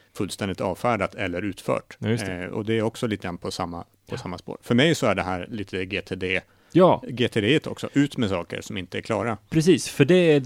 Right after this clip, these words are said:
Speaker 2: det är den chansen du har att åtminstone tillfälligt stänga loopen. För jag
Speaker 1: Mm.
Speaker 2: tänker mig att det här är liksom en, när du tänker, "Nu ska jag gå och simma", då öppnar du en loop, då sätter du igång simneuronerna. Och det kommer,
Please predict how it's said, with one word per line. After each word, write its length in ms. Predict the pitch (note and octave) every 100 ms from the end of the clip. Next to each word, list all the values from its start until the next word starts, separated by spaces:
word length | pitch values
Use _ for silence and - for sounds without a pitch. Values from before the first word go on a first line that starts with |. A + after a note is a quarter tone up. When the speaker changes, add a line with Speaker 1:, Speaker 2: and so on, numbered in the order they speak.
| A#2+
Speaker 2:
det 160 | C#3 F3
är 100 | E3+
den 180 | D3+
chansen 400 | C#3 C#3 B2+ -
du 80 | B2
har 220 | G#2+ A2
att 140 | A2 A2+
åtminstone 480 | A#2 B2 A2 G#2+ G#2
tillfälligt 580 | - A2 - A2 G#2
stänga 480 | - - A2+ G#2+ G#2
loopen. 600 | C3 G#3+ - - E2+ - -
För 120 | -
jag 60 | C3
Speaker 1:
Mm. 80 |
Speaker 2:
tänker 300 | A#2+ D3+ -
mig 100 | C3
att 80 | A#2
det 80 | B2
här 280 | C3 D3+ C3+
är 80 | A2+
liksom 300 | A2 - G#2+
en, 120 | G#2+
när 220 | B2 A#2+
du 60 | B2
tänker, 420 | - D#3+ C#3+ A#2+
"Nu 140 | A#2
ska 160 | G#2+ A#2
jag 100 | G#2+
gå 180 | G2+ G#2
och 200 | - G#2+
simma", 460 | - A#2 C3+ C3+ G#2+ - -
då 140 | - A#2
öppnar 420 | D3 - - C3+
du 160 | A#2 A2+
en 80 | A#2
loop, 360 | C#3+ A2 - -
då 140 | A2+
sätter 240 | B2+ A2+
du 80 | B2
igång 240 | A#2+ A#2 A2
simneuronerna. 1000 | C3 A#2 G#2 G#2 A2 C3+ B2+ G#2 G#2 A2 _ - _ _ _
Och 320 | A#2 A2 -
det 240 | B2 A#2 A#2
kommer, 400 | - A#2+ A#2